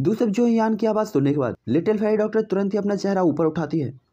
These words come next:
और जोयान को देखते हुए पूरी तरीके से हैरान रह जाती है और अचानक ही उसके उदास चेहरे पे एक प्यारी सी स्माइल आ गई होती है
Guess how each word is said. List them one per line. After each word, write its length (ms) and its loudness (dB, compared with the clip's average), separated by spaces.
और 140 0
जोयान 240 2
को 100 0
देखते 280 2
हुए 180 2
पूरी 160 0
तरीके 460 -2
से 100 -4
हैरान 260 0
रह 100 0
जाती 260 -2
है 160 -8
और 100 0
अचानक 440 2
ही 60 0
उसके 200 -2
उदास 400 0
चेहरे 220 -2
पे 300 4
एक 140 -2
प्यारी 360 2
सी 160 2
स्माइल 280 0
आ 80 0
गई 120 2
होती 180 -2
है 200 -6